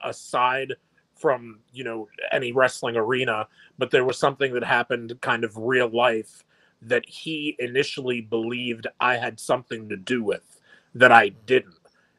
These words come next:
And years later, we talked, we hashed it out, we buried the hatchet. Um, I've worked with him on podcasts. Uh,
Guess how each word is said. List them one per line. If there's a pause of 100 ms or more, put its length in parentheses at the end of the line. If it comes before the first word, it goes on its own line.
(120)
And
years
later, (240)
we
talked, (300)
we
hashed
it
out,
we
buried
the
hatchet. (480)
Um, (180)
I've
worked
with
him
on
podcasts. (340)
Uh,